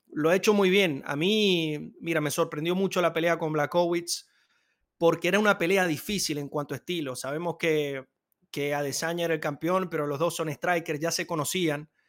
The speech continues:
Pero entró en, en, en un terreno contra un peleador muy diferente, mucho más pesado que lo que era Adesanya, que precisamente Adesanya lo dominó a su manera y yo me esperaba que pudiera hacerle lo mismo a Pereira. Y repito,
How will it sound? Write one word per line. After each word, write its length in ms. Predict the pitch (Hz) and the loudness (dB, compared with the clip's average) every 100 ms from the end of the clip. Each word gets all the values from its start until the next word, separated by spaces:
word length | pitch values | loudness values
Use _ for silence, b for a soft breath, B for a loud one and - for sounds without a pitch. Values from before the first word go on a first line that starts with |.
| _ _ _ _ _ _ _ | _ _ _ _ _ _ _
Pero 380 | 175 170 175 170 | 2 6 4 4
entró 640 | 170 160 190 214 208 190 | -2 2 6 8 8 6
en, 300 | 170 160 151 | 4 -2 -4
en, 200 | 156 151 | -6 -4
en 120 | 156 | -2
un 120 | 165 196 | -2 0
terreno 380 | 196 175 196 | 0 2 0
contra 240 | 190 156 180 | -2 -2 -2
un 80 | 180 | -2
peleador 560 | 170 160 151 135 - _ _ _ _ _ _ | 0 2 2 0 -6 _ _ _ _ _ _
muy 340 | 151 190 233 | -2 4 4
diferente, 580 | 196 170 160 156 147 156 | 4 2 2 0 -2 -4
mucho 380 | 151 208 208 190 | -2 -4 -2 -2
más 140 | 180 | -2
pesado 480 | 170 165 190 175 160 | -2 0 2 2 2
que 80 | 160 | 0
lo 100 | 151 | -2
que 100 | 156 | 0
era 100 | 156 | -2
Adesanya, 520 | 151 156 151 143 143 _ _ _ _ _ | -2 -2 -4 -6 -10 _ _ _ _ _
que 120 | 165 | 0
precisamente 920 | 165 - 214 - 196 208 208 214 208 - | 2 2 2 2 2 0 2 2 2 2
Adesanya 600 | 165 165 - 196 220 202 | 0 2 2 0 2 2
lo 160 | 170 | 4
dominó 360 | 156 156 156 190 | 2 -2 -2 -2
a 40 | |
su 160 | 185 185 | -2 -2
manera 540 | 165 165 170 151 - _ | -2 0 0 0 -2 _
y 160 | 156 | -8
yo 140 | 147 196 | -4 -4
me 80 | |
esperaba 400 | 214 180 180 208 | -4 -2 2 2
que 120 | 180 156 | 0 -6
pudiera 340 | 151 160 196 | -4 -2 0
hacerle 340 | 165 175 160 | 0 -2 -2
lo 120 | 151 151 | -2 -2
mismo 200 | 147 147 | -4 -6
a 80 | |
Pereira. 360 | 135 156 175 143 | -4 -2 -2 -4
Y 40 | |
repito, 540 | 135 143 185 180 127 | -6 -6 -4 -4 -6